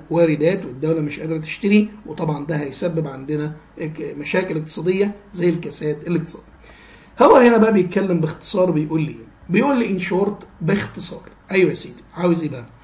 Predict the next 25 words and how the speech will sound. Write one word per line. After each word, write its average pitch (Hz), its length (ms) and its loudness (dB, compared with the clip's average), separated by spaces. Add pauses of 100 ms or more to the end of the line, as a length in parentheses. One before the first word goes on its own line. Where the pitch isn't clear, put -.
(400)
بيقول 311 180 8
لي 339 60 6
إن 320 60 6
الايكونوميك 233 580 0
انترديبندنس 185 800 0
الاعتمادية 147 600 2
الاقتصادية 180 640 2
بين 180 200 4
الدول 165 360 4
وإن 139 300 -6
كل 208 320 6
دولة 175 320 2
معتمدة 170 520 -2
على 151 140 -2
التانية 180 320 -4
في 160 160 -8
إنتاج 175 300 -4
منتج 175 320 -4
معين، 208 500 -2 (340)
قال 214 160 4
لي 220 180 0 (240)
has 190 220 2
become 170 680 -4
a 175 240 -6
complex 202 380 2